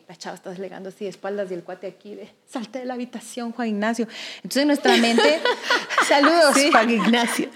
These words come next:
Speaker 1: Nuestra mente lo romántico es Itati Cantoral gritando en una novela mexicana. Pero, pues, obviamente, el, los detalles, el cariño y el afecto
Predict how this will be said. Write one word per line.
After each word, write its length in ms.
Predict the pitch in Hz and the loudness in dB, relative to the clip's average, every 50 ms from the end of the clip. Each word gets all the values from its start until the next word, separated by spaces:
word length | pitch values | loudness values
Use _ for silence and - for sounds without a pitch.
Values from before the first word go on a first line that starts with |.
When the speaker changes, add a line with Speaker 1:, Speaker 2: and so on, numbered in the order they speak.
| - 359 - - 269 - - - - - - | -2 -2 0 -2 -4 -4 -6 -8 -8 -2 0
Speaker 1:
Nuestra 340 | 240 220 220 254 247 - 233 | 0 2 2 4 4 4 4
mente 280 | 240 240 226 294 285 | 2 2 2 4 4
lo 120 | 320 285 269 | 4 4 4
romántico 540 | 269 240 214 208 220 233 - 302 233 254 | 4 4 2 2 2 2 2 2 2 2
es 280 | 254 262 285 - - - - - - - - - | 2 2 2 0 -2 -6 -8 -12 -14 -10 -2 -2
Itati 380 | 226 214 - 214 214 220 247 | -2 2 2 0 2 0 0
Cantoral 520 | 247 254 233 226 226 208 185 190 202 240 220 | 0 0 0 2 2 2 4 4 2 2 2
gritando 440 | 254 247 233 - 202 190 214 220 | 2 2 2 2 0 2 2 2
en 60 | 226 233 | 2 2
una 80 | 233 214 | 2 2
novela 180 | 208 220 233 | 2 2 2
mexicana. 680 | 233 220 208 185 165 - 196 240 370 381 180 165 - - _ _ _ _ _ _ _ _ _ 233 220 - - - - - - - - - _ | 0 0 0 -2 -2 -2 -2 0 0 0 -2 -2 -4 -10 _ _ _ _ _ _ _ _ _ -8 -8 -6 -10 -16 -20 -20 -20 -20 -20 -20 _
Pero, 160 | - 220 220 208 | -2 -2 0 2
pues, 140 | 220 208 220 | 2 2 4
obviamente, 500 | 226 254 269 277 262 262 262 254 311 320 | 2 4 4 4 4 4 4 2 2 2
el, 160 | 311 269 - - | 2 2 0 2
los 240 | 233 233 240 220 180 | 2 2 2 2 2
detalles, 640 | 185 160 - - - 196 220 262 285 311 311 - | 0 0 0 -2 -2 0 0 2 2 0 2 2
el 160 | 294 254 220 - | 2 0 2 0
cariño 580 | 208 175 170 170 175 202 226 262 285 302 294 | 0 0 0 0 2 2 2 4 4 4 4
y 140 | 285 254 214 | 4 2 2
el 120 | 185 160 | 2 0
afecto 840 | 143 147 - - - - 226 247 240 - 240 - 220 208 208 214 208 | -2 -4 -6 -6 -4 -2 -2 -2 -2 -4 -2 0 0 0 2 0 -2